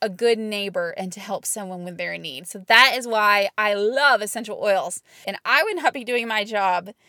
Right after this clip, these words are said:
if I did not encourage you, if you do not yet have doTERRA essential oils in your home, to reach out to that wellness advocate that you're friends with, that you know, like, and trust, and have them help you get started.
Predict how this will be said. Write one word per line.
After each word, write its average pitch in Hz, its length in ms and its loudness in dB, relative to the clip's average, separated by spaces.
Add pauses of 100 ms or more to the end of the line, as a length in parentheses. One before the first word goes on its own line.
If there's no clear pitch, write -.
(140)
if 233 140 0
I 247 160 8
did 262 220 -2
not 254 240 2
encourage 220 640 -4
you, 170 400 -8 (200)
if - 160 -12
you 269 120 -8
do 294 120 -6
not 247 360 2
yet 247 240 6 (100)
have 185 480 -2
doTERRA 208 480 0
essential 208 420 -8
oils 185 360 -2
in 208 160 -10
your 190 140 -10
home, 190 400 -10 (320)
to 294 140 -8
reach 277 400 -8
out 262 280 2
to 254 100 -8
that 214 180 0
wellness 208 380 -4
advocate 190 600 2 (180)
that 185 140 -10
you're 233 240 0
friends 208 420 -8
with, 180 260 -2
that - 120 -8
you 233 260 -8
know, 220 460 0
like, 196 320 0
and 202 160 -10
trust, 170 560 -4 (200)
and 240 200 -4
have 285 380 -6
them 226 200 0
help 214 380 -6
you 202 200 -8
get 185 280 -2
started. 117 580 -6